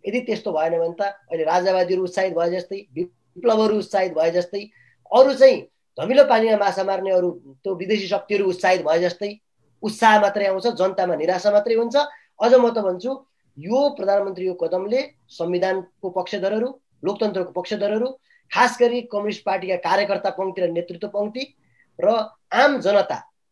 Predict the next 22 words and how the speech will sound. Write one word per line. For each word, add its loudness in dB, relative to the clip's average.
सम्पूर्ण 2
हिसाबले 6
दुखी -4
छ। -2
कोही 6
खुसी -2
छन् 0
भने -2
यो 6
संविधानका -2
विरोधीहरू, -4
लोकतन्त्रका -2
विरोधीहरू, -4
राष्ट्रका -2
विरोधीहरू -6
र -10
जनताको 0
विकासका 0
विरोधीहरू 0
खुसी -10
छन्। 2
यो, -6